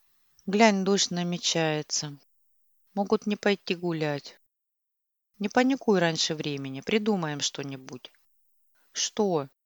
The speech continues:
«Квартиру постучим, скажем, что мы из Горгаза. Проверять утечку пришли». «Квартиру? А ты что придумала?»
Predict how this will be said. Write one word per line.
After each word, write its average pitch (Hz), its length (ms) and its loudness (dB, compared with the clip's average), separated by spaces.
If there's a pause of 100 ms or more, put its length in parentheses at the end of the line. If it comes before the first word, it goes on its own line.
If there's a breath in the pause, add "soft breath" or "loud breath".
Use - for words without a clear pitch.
(760)
«Квартиру 233 500 4
постучим, 180 720 -2
скажем, 262 440 2
что 190 220 0
мы 208 160 2
из 214 80 2
Горгаза. 156 680 0 (380)
Проверять 220 520 4
утечку 180 480 -2
пришли». 147 580 -2 (720)
«Квартиру? 175 840 0 (800)
А 185 140 4
ты 226 160 0
что - 220 -2
придумала?» 165 760 -4